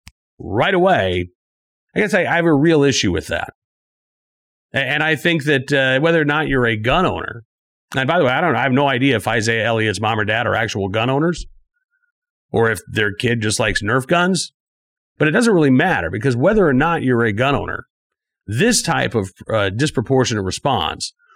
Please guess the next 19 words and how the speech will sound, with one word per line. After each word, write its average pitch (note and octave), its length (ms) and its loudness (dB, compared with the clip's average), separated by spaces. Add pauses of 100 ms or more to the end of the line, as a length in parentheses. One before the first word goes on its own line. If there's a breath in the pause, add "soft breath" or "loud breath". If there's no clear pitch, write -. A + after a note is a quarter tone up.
(220 soft breath)
should C3+ 600 2 (100)
really G#2+ 580 0
bother G#2+ 560 -2 (120)
everybody. F#2 720 -4 (1300)
And C3+ 580 -2
unfortunately, C#3 840 2
I A#2+ 100 -4
have B2 160 -4
a A2+ 40 -4
feeling D#3+ 380 2
that A#2+ 140 2
we're A#2+ 100 2
going C3 220 4
to A#2 100 0
see A2 540 0
far E3+ 340 0
more E3 320 4
of F#2+ 180 2
this, - 540 -4